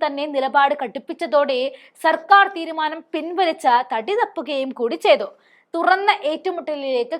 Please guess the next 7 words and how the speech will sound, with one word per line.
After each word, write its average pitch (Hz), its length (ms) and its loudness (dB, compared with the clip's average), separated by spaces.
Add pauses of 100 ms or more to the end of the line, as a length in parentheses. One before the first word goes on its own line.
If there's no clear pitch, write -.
കാര്യങ്ങൾ 277 480 2
എത്തിക്കാൻ 254 380 -8 (100)
നിലവിൽ 254 280 -6 (100)
താല്പര്യമില്ല 277 800 -4 (140)
എന്ന 294 180 -6
സന്ദേശമാണ് 277 580 -4 (460)
സർക്കാർ 349 440 4